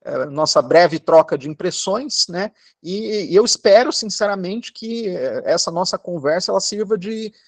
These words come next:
de inspiração e de encorajamento, né? Para os professores, pais, pais de família,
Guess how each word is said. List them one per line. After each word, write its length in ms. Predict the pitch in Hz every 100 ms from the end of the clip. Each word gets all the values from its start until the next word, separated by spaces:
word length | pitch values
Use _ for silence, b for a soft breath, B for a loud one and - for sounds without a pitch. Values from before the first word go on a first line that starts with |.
| b -
de 160 | 165
inspiração 880 | 226 - 233 220 185 - - 214 247
e 60 | 226
de 220 | 170 202
encorajamento, 1120 | 226 254 269 269 262 262 190 190 247 - 135 131
né? 220 | 156 185
Para 360 | - 175 180 170
os 320 | 160 151 -
professores, 880 | 175 165 175 - 196 202 196 175 -
pais, 540 | - 180 185 139 127 _
pais 240 | 180 196 160
de 80 | -
família, 520 | 147 156 196 190